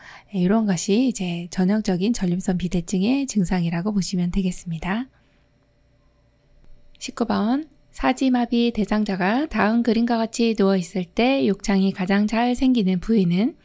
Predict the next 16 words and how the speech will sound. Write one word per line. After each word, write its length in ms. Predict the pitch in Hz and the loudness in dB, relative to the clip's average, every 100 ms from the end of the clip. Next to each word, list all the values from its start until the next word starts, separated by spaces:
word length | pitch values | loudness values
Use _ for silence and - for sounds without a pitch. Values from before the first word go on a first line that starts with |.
| - - - - _ | -20 -20 -20 -20 _
일 100 | 214 | 2
번 260 | 220 233 233 | 4 2 2
가, 400 | 185 175 247 - _ - | 2 2 -2 -6 _ -2
이 160 | 202 | 0
번 320 | 208 214 214 202 | 2 2 2 2
나, 440 | 180 185 233 277 | 2 0 -2 -4
삼 200 | - 220 | -2 0
번 260 | 208 214 208 | 2 2 2
다, 400 | 190 170 185 277 _ | 2 0 0 -4 _
사 240 | - - 170 | -10 -6 -2
번 300 | 190 214 185 | 0 0 0
나, 420 | 170 185 254 - _ | -2 0 -2 -6 _
오 100 | 180 | -2
번 340 | 175 214 269 - - | 0 0 0 -4 -8
마. 260 | 160 160 - - _ _ _ _ _ _ _ _ _ | -6 -8 -14 -20 _ _ _ _ _ _ _ _ _
정답은요? 720 | - 175 170 170 170 220 269 | -4 -2 0 0 0 2 2